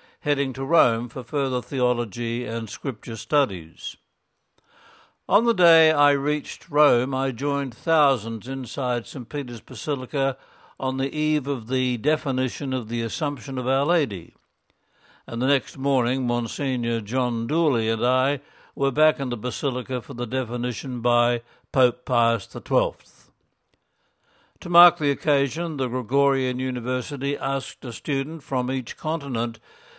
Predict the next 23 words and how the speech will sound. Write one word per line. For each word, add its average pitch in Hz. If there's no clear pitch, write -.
to 160
tell 180
of 147
Our 139
Lady's 127
role 135
in 147
his 165
continent, 98
and 165
perhaps 180
because 135
of 117
my 123
recent 120
arrival, 117
they 139
asked 147
me 143
to 120
speak 123
for 139
Australia. 143